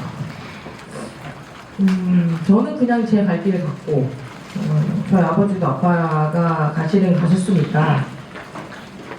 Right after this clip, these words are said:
제 인생이니까, 저는 이제 제가 제 인생을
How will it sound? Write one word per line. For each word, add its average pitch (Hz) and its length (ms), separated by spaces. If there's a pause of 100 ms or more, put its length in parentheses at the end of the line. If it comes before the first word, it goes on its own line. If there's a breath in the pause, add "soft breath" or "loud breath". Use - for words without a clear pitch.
(720)
제 240 140
인생이니까, 202 800
저는 220 280
이제 196 160
제가 175 240
제 165 100
인생을 180 460